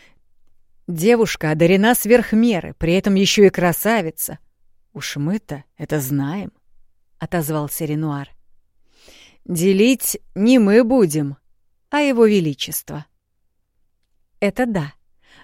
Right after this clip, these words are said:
Но ты же понимаешь, что после того, как мы заявили на неё права, остальные четверо идут лесом, и выбор будет между нами». «Иначе и быть не может»,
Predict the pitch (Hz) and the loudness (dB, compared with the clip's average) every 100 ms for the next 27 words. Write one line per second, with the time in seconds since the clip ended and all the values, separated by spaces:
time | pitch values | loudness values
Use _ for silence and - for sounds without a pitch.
0 | _ 220 220 202 226 233 226 247 208 156 | _ 0 2 0 0 0 2 2 0 -2
1 | - 185 196 185 190 190 202 196 - 185 | -4 -2 -2 -2 -2 0 0 -2 -2 -2
2 | 165 190 190 190 175 170 175 175 175 170 | 2 2 2 0 0 0 0 -2 0 -2
3 | 160 220 196 - - _ - 254 - 220 | 0 -2 -6 -16 -20 _ -8 -6 0 2
4 | 214 214 - 190 196 202 202 202 196 180 | 2 0 0 0 0 0 0 0 0 -2
5 | 190 196 226 247 - - - - _ _ | 0 0 0 -2 -6 -12 -14 -18 _ _
6 | _ 196 196 165 175 165 190 175 190 180 | _ 2 2 4 2 2 0 0 0 2
7 | 220 - - _ 170 180 175 170 220 233 | -2 -4 -20 _ -2 0 -2 -2 -4 -2
8 | 285 165 - _ _ _ _ _ _ _ | -4 -8 -14 _ _ _ _ _ _ _
9 | _ _ _ _ _ _ _ 156 160 156 | _ _ _ _ _ _ _ -6 -4 -4
10 | - 170 151 170 - 269 226 170 - - | -2 -2 0 -2 0 0 0 -2 -6 -18